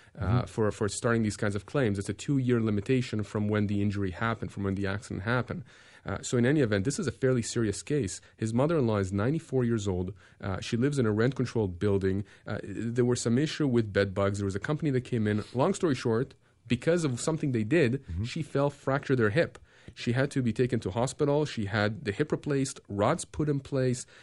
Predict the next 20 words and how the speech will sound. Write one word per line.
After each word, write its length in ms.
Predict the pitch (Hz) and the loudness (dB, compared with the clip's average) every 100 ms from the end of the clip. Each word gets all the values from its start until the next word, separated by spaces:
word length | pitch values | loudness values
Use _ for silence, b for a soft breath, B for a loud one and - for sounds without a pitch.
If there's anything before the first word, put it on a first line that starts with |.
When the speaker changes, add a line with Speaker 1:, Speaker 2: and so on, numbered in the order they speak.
| b | b
Speaker 1:
It, 340 | - 80 147 139 | -18 -6 -2 0
it, 120 | 143 | 2
it 20 | 143 | 4
was, 180 | 135 127 | 4 4
it 80 | 139 | 0
was 140 | 131 | -2
crazy. 760 | - - 175 196 214 156 95 | -6 -8 -2 0 2 0 -2
And 100 | - | 0
of 120 | 113 - | -2 0
course, 240 | 127 - | -2 -2
since 240 | 135 117 | -2 -4
then, 400 | 113 120 135 113 b b b - | -4 -2 0 0 b b b -8
her 120 | 113 | -6
care, 600 | - - - 156 107 95 | -6 -10 -4 0 2 0
or 120 | 101 104 | -2 -4
the 120 | 104 | -4
costs 560 | - - 156 165 - | -8 -6 -4 -4 -4
of 120 | 117 98 | -6 -4
her 80 | |
care, 440 | 98 - 101 98 | -6 -6 -6 -4